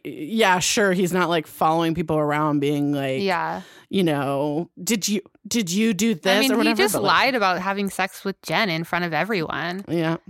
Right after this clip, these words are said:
Speaker 2: Like, that's really fucked up, you know? Like, um, Warren did that to Joey, said that they had sex
Speaker 1: Yeah.
Speaker 2: and, like, you know, they, it was really traumatic for Joey. So we know how it would feel to have someone lie about having sex with you.
Speaker 1: Sure.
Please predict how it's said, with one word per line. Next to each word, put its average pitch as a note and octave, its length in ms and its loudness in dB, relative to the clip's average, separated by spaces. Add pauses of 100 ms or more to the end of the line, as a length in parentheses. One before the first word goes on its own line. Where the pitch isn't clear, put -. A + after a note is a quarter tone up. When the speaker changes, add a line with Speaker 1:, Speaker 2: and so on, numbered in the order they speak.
Speaker 2:
Like, G3+ 120 0
that's B3 260 -2
really F4 180 2
fucked - 380 -2
up, F#3 340 2
you F3+ 100 -2
know? F3+ 200 0
Like, F3+ 220 0 (360)
um, E3+ 680 0
Warren F#3 520 2
did F3+ 160 -2
that E3+ 160 0
to F#3 100 -6
Joey, F3+ 440 0
said F3+ 180 -2
that E3 120 -4
they E3+ 120 -2
had G3+ 220 0
sex F3 280 -2
Speaker 1:
Yeah. F3+ 180 4
Speaker 2:
and, F#3 100 0
like, E3 240 0 (340)
you F#3+ 100 0
know, F3 180 0
they, F3 460 -2
it F#3+ 120 0
was G3 180 -4
really G3 180 0
traumatic F3+ 520 -2
for D#3+ 160 -8
Joey. C#3+ 420 -8
So F#3+ 220 -2
we A3+ 200 -4
know C#4 220 0
how F#3 200 0
it D3 40 -2
would E3 160 -4
feel F3+ 440 -2
to - 160 -6
have D#3+ 220 -4
someone E3+ 320 -8
lie D3+ 220 -4
about D#3 360 -4
having D#3 380 -8
sex - 340 -10
with - 220 -12
you. B2+ 300 -8
Speaker 1:
Sure. G3+ 340 -2